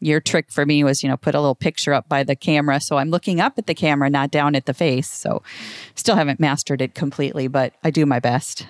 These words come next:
I do my best. So a couple other things. Um, the, um, Girl Scouts has announced a kindergarten readiness program,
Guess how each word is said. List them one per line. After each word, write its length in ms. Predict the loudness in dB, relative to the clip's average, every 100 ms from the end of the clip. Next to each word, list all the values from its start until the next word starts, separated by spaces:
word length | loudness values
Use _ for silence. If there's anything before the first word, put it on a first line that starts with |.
| -12
I 20 |
do 180 | -2 0
my 140 | 2
best. 400 | 2 0 -2 -8 -18 -20 -16 -12
So 180 | 0 4
a 60 | 4
couple 260 | 4 4
other 240 | 4 6 4
things. 540 | 4 6 6 6 4 2
Um, 500 | 4 6 4 2 -2 -6
the, 480 | 0 2 4 4 2
um, 240 | 2 0
Girl 260 | 0 2 2
Scouts 720 | 2 2 2 2 0 -8 -10 -8 -2
has 640 | 0 2 4 2 0 -2
announced 640 | -2 2 4 4 2 -2 -4
a 220 | 0 0 0
kindergarten 720 | -2 -2 2 2 2 2 2 0
readiness 480 | 0 2 2 0 0
program, 520 | 0 0 2 2 2